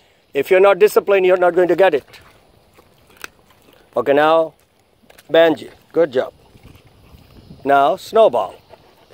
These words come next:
Good job. Another wing coming. Abdullah, sit down. Sit. If you don't sit, you're not going to get.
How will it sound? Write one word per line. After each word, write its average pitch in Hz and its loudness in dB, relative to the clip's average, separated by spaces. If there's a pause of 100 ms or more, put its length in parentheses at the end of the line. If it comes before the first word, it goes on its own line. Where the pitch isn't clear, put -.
(1500)
Good 131 -4
job. 120 -10 (1900)
Another 131 -2
wing 170 0
coming. 202 0 (380)
Abdullah, 208 2
sit 226 0
down. 196 -2
Sit. 247 -2 (880)
If - -12
you 185 2
don't 226 4
sit, 220 2
you're 202 2
not 202 2
going 190 2
to 185 2
get. 143 -2